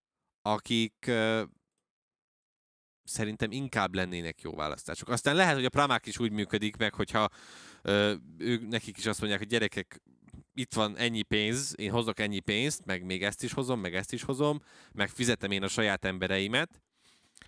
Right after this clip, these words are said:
akkor azt mondják, hogy figyelj, gyere. Hát, simán. Hát miért ne? De mondom, ezek ilyen nagyon nagy ha,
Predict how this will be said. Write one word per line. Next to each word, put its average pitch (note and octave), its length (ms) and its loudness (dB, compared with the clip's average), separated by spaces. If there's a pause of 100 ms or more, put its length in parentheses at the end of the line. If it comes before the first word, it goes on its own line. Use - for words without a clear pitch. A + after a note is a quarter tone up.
akkor - 240 0
azt G#2 120 0
mondják, G2 260 -2
hogy - 160 -8
figyelj, - 380 -14
gyere. - 200 -8 (260)
Hát, - 240 -20 (680)
simán. - 400 -8 (140)
Hát - 100 -14
miért A#2 180 -4
ne? - 80 -10 (1120)
De A#2 220 4
mondom, B2+ 280 4
ezek A2+ 280 0
ilyen C3 160 2
nagyon C3+ 260 2
nagy G2+ 220 0
ha, E2+ 420 -4